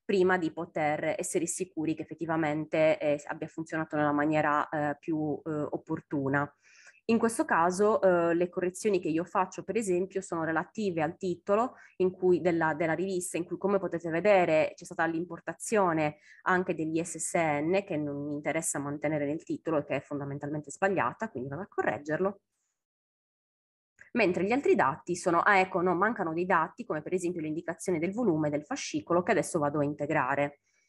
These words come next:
In questo caso il volume è il qua-, il quarto. Il fascicolo in realtà non c'è, c'è solamente l'indicazione della, eh, del mese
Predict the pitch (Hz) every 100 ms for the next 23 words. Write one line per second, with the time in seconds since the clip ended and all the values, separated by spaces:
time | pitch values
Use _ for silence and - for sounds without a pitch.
0 | _ _ 190 185 185 196 226 185 160 160
1 | 180 151 135 - 160 160 - 139 156 -
2 | _ - 175 151 127 - - 311 - _
3 | _ _ _ _ _ _ _ _ _ _
4 | _ _ _ _ _ - 196 190 - 220
5 | 180 156 151 160 185 160 151 180 185 151
6 | 196 170 - 147 175 160 147 151 151 -
7 | - 165 151 151 151 147 143 143 - -
8 | - _ 156 143 143 175 180 147 160 214
9 | 339 -